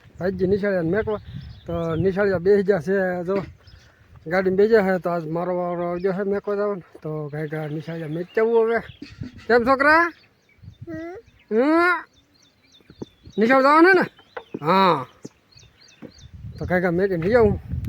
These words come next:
તે મેકીને હું પાછો જઈ આવું છું ને અત્યારે ભેંસ પાઈને પાછી બાંધી દીધી છે.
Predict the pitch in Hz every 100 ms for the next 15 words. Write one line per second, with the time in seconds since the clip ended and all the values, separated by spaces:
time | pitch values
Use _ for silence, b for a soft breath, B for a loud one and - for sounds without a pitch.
0 | - 202 202 202 196 185 190 180 208 202
1 | 143 151 156 160 185 165 147 165 170 -
2 | 180 165 160 139 151 156 175 165 160 170